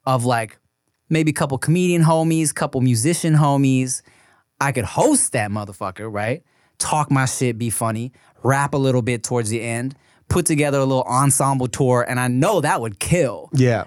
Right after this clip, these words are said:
Speaker 1: and fill up little, like, clubs and shit like that, right? Um, because at this point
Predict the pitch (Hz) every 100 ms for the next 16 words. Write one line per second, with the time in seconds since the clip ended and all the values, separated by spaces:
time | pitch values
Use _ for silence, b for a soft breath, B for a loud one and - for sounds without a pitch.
0 | - 139 127 - 160 143 135 127 _ _
1 | 151 139 131 113 127 120 - 143 120 117
2 | - 113 110 110 110 98 104 120 147 -
3 | B B B B - 131 127 123 113 113
4 | - _ _ _ - 139 165 147 135 208
5 | 240 - 143 127 117